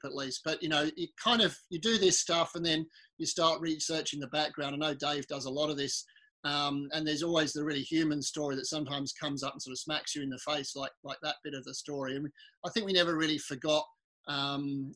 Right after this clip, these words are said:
that this was a, this was a fatal crash site that we were investigating. Having said that, we had a good time doing it. Um, the rest of the team were archaeologists. Um, Daniel Lay, who's a good friend of ours and regular participant online,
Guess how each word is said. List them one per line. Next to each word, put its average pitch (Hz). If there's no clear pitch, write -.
that 147
this 160
was 135
a, 131
this 147
was 143
a 131
fatal 147
crash 143
site 131
that 139
we 147
were 131
investigating. 135
Having 196
said 160
that, 190
we 170
had 147
a 151
good 143
time 151
doing 175
it. 196
Um, 147
the 147
rest -
of 196
the 165
team 165
were 151
archaeologists. 156
Um, 147
Daniel 165
Lay, 156
who's 139
a 135
good 147
friend 160
of 147
ours 151
and 135
regular 143
participant 147
online, 151